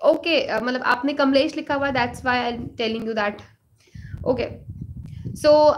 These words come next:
आप लोगों का answer बिल्कुल ठीक है। अ, किसी किसी ने अगर ए choose किया है तो आपका answer गलत है। Second option is a right for this question, ठीक है? हम discuss करेंगे तब आपको पता चलेगा। ओके,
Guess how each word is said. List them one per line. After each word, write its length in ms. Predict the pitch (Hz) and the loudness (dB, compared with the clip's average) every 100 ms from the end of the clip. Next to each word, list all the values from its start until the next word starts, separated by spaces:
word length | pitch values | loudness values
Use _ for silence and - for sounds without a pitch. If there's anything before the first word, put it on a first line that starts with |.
| - | 4
आप 220 | 254 285 | 2 4
लोगों 160 | 320 349 | 2 4
का 80 | |
answer 380 | 359 339 330 370 | 2 2 -2 -4
बिल्कुल 320 | 330 277 311 | -2 -4 -4
ठीक 320 | 320 285 285 320 | -4 -6 -2 0
है। 240 | 302 339 - - _ _ _ - - - | 2 0 -6 -16 _ _ _ -16 -14 -2
अ, 180 | 233 240 240 | 2 2 0
किसी 260 | 302 330 | 2 4
किसी 220 | 330 330 | 4 4
ने 140 | 330 330 | 4 4
अगर 360 | - 262 302 | 2 2 2
ए 680 | 320 - 294 294 311 - - - | 2 0 2 2 2 -2 -14 -6
choose 220 | 320 302 302 | -2 0 2
किया 200 | 311 277 | 2 4
है 120 | 285 | 4
तो 120 | 302 | 2
आपका 220 | 269 277 | 2 2
answer 200 | 262 262 | 2 2
गलत 260 | 262 247 247 | 0 0 0
है। 140 | 277 | 0
Second 420 | 320 - 285 339 330 | 0 0 0 2 2
option 300 | 285 302 311 | 2 -2 -6
is 160 | 247 | -2
a 80 | 262 | 0
right 300 | 233 196 220 | 0 -2 -4
for 200 | - 247 | -2 -2
this 200 | 214 - 220 | -4 -4 -4
question, 360 | 214 - - - - - | -4 -8 -12 -12 -16 -18
ठीक 120 | - 320 | -6 -2
है? 160 | 330 - - - | -2 -4 -20 -4
हम 140 | 233 254 | 2 2
discuss 340 | - 320 320 | 4 2 2
करेंगे 400 | 330 294 302 311 | 0 -2 -2 -2
तब 80 | 294 | -2
आपको 220 | 269 269 | -2 -2
पता 260 | 240 214 202 | -2 -2 -4
चलेगा। 480 | - - - 78 - _ _ _ _ - | -6 -10 -10 -14 -18 _ _ _ _ 4
ओके, 460 | 294 285 233 185 | 4 4 -6 -8